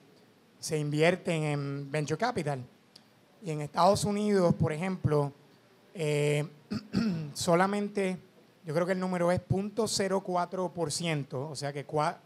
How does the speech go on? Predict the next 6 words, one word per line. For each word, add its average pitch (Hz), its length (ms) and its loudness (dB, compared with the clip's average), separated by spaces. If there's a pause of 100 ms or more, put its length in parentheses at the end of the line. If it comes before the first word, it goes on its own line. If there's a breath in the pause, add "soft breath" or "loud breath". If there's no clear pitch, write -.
(120)
four 170 400 4
one 160 240 0
hundredths 160 720 -2 (300)
of 147 120 -8
a 147 80 -4
percent 147 560 -4